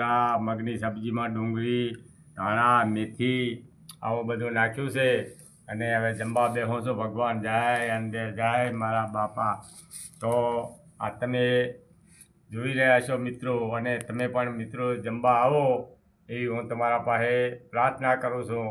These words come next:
અને તમને પણ આમંત્રણ આપું છું મિત્રો. તો જરૂર મારા ઘરે જમવા પધારશો મિત્રો, એવી હું તમારા પાસે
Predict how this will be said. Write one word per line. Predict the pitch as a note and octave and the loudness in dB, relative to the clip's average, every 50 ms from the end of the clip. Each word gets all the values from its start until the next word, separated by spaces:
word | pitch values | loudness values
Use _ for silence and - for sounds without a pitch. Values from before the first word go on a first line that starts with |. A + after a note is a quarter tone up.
| A2 - - _ - - _ _ - | -8 -10 -18 _ -20 -20 _ _ -10
અને | - A2 A#2+ A#2+ B2 B2 B2 A#2+ A#2+ - - _ _ _ _ _ - | -6 -4 -2 0 0 0 -2 -4 -6 -10 -18 _ _ _ _ _ -8
તમને | - A#2 A#2+ A#2+ A#2+ B2 A#2+ | -6 -2 0 0 0 0 0
પણ | A#2+ A#2+ A#2+ A#2+ A#2+ B2 B2 A#2+ - - _ - | 2 2 2 2 2 0 -2 -4 -8 -14 _ -6
આમંત્રણ | A2+ A#2+ B2+ C3+ C3 - C#3+ C#3+ | -4 -2 -2 -2 -2 0 2 4
આપું | C3+ B2+ B2+ B2+ B2+ B2+ - | 4 4 2 2 -2 -8 -6
છું | B2 B2 A#2+ A#2 | -6 -6 -6 -6
મિત્રો. | A2+ A2+ - A#2 A#2+ A2+ A#2 A2+ A2+ - _ _ _ _ _ _ _ _ _ _ - | -8 -10 -10 -8 -8 -8 -8 -10 -14 -18 _ _ _ _ _ _ _ _ _ _ -4
તો | A2 A#2+ A#2 | -2 -2 -2
જરૂર | G2+ F#2+ A#2+ A#2+ C3+ C#3+ C#3+ C#3+ C3 | -2 -2 -2 0 0 2 2 2 2
મારા | B2+ B2 B2 B2+ B2+ B2 | 4 6 8 8 8 6
ઘરે | B2 A#2 A#2 B2 B2+ B2+ B2 A#2+ G#2+ | 4 0 -2 0 2 2 2 2 0
જમવા | A2+ A#2 A#2 A#2 A#2+ A#2+ B2 B2 B2 B2 A#2+ A#2 | -2 -4 0 2 2 4 4 4 4 4 2 0
પધારશો | A#2+ A2 - B2 B2+ C3+ B2+ B2 C#3 C#3 C3 | -2 -4 0 0 0 0 0 -2 -2 -2 -2
મિત્રો, | B2+ A#2 A2 - - A#2 B2 A#2+ A2+ A2 G#2+ - - _ _ _ _ _ _ _ - - - - _ - - _ _ - - - - | -4 -6 -8 -8 -6 -2 -2 0 -2 -2 -4 -8 -18 _ _ _ _ _ _ _ -16 -16 -16 -16 _ -20 -20 _ _ -20 -18 -10 -6
એવી | A#2+ A#2+ A#2+ B2 | -4 -2 -2 0
હું | A#2 A#2+ B2 B2 B2 A#2+ A#2 | 0 2 2 4 2 2 0
તમારા | A#2 A#2 A#2 A#2+ A#2+ A#2+ A2+ - | 0 4 6 6 8 6 6 6
પાસે | B2 B2 A#2+ B2 B2 | 6 8 8 8 8